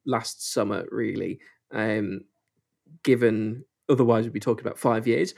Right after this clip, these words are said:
Um, so if we talk about the Sturgeon inquiry to start with, 'cause that was the big event, um, we still, interestingly enough, haven't had a full response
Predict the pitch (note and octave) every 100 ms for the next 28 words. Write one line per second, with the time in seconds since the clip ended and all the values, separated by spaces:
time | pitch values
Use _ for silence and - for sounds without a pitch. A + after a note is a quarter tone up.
0 | - - C3+ B2+ B2+ D3 C#3 D3 E3 D#3+
1 | - B2+ - D3 B2 B2+ A#2+ C3 A#2+ A#2
2 | A2+ A2+ _ _ - - C#3 E2+ A#2 -
3 | C3+ - A#2+ C#3 B2+ - A2+ A#2 - _
4 | _ _ - B2 A#2+ A#2+ A#2 - _ _
5 | - D3+ - A3 A#3+ - D#3+ F3+ _ F3+
6 | F#3+ F#3 - D#3 C#3 C3+ C#3 F#2+ - _
7 | _ _ _ - G3+ G#3+ F#3+ - F#3+ E3+
8 | A2 - - _ _ B2+ - - E3 C#3+
9 | C3 - E3+ C3 -